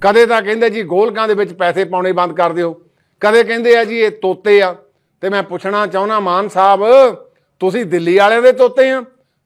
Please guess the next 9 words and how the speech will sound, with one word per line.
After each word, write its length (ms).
ਸ਼੍ਰੋਮਣੀ 580
ਗੁਰਦੁਆਰਾ 560
ਪ੍ਰਬੰਧਕ 640
ਕਮੇਟੀ 420
ਸੰਸਥਾ 540
ਆ 40
ਕੌਮ 280
ਦੀ 100
ਵੱਡੀ, 320